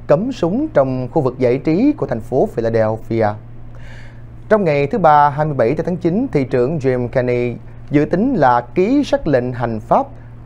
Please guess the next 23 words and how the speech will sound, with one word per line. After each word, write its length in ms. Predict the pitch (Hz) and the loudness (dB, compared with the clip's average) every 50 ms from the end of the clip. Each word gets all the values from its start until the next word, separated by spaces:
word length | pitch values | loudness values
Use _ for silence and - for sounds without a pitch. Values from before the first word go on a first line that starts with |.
| - - | 2 2
cấm 340 | 180 175 226 277 311 262 | 4 4 4 0 -2 2
mang 220 | 185 147 135 131 131 | 2 2 2 2 0
súng 420 | - - 160 175 254 311 330 233 143 | 0 0 0 0 0 -2 -2 0 4
và 220 | 135 131 127 127 | 4 6 6 4
các 240 | 123 - 220 214 - | 4 2 -2 0 2
loại 160 | 135 120 120 | 2 2 2
vũ 180 | 117 117 120 127 | 2 2 0 0
khí 340 | 123 123 - 175 202 254 262 - | -2 -2 -2 -2 0 0 0 0
giết 220 | 262 277 - - | 0 -2 -2 0
người 220 | 139 135 143 147 117 - - - - - - - | 0 0 2 0 0 -4 -10 -16 -18 -18 -2 0
trong 220 | - 165 160 151 | 2 2 2 2
khu 100 | - 175 | -2 -2
vực 120 | 139 127 110 - | -2 -2 0 0
giải 180 | 123 113 131 | 0 0 0
trí 320 | 143 - 165 180 247 302 285 - | 0 0 0 2 2 0 2 2
tại 240 | - 120 113 117 123 | 2 4 4 2 0
Philadelphia, 720 | 120 - - 135 123 120 120 117 117 117 - 127 123 120 117 113 110 110 - - - - - - | -4 -4 -4 -2 0 2 2 2 2 0 0 2 2 4 4 2 0 -2 -10 -16 -16 -16 -4 2
kể 160 | - 147 196 | 4 4 4
cả 340 | 208 - 139 123 131 165 208 208 - - | 4 4 4 4 4 2 0 -4 -10 -4
ở 260 | - - 131 147 208 214 | 0 2 4 4 4 2
sân 180 | - 226 220 | 0 0 0
vận 140 | 175 143 147 | 0 0 2
động, 220 | 143 120 120 135 | 2 2 2 0